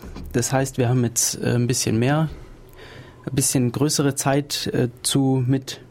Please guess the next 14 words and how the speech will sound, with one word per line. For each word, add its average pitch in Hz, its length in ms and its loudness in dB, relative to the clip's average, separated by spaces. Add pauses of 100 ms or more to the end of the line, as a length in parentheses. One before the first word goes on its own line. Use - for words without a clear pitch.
(180)
News 135 560 0 (480)
zu - 120 0
überblicken. 123 440 0
Aber 143 220 2
wir 120 120 2
haben, 117 300 0
wir 117 100 2
haben 110 220 0 (180)
nur 151 140 2
eine 135 120 2
kleine 113 340 0
Auswahl, 104 420 -2
um 110 220 0
hier 101 260 -2